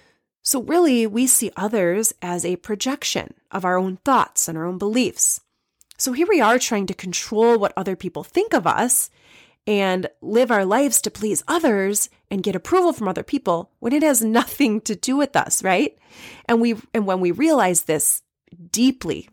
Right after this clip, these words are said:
like, in a deep level, it gives us the ability to just let it go, okay? So let's move on to number, concept number three.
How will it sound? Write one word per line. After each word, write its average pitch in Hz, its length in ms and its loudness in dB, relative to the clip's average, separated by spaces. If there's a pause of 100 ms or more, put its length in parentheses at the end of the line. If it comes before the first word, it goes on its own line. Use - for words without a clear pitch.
like, 190 100 -8
in 180 120 -6
a 165 60 -4
deep 180 380 -8
level, 240 480 0 (920)
it 240 140 -4
gives 254 240 2
us 277 160 2
the 220 160 0
ability 180 560 0 (240)
to 190 180 -6
just 180 600 -2 (260)
let 170 240 0
it 180 220 -2 (400)
go, 185 500 2 (640)
okay? 214 320 0 (420)
So - 880 -18
let's - 100 -2
move 277 280 2
on 196 380 2 (100)
to 175 500 -2
number, 170 320 -4
concept 180 380 -2
number 175 240 0
three. - 360 -4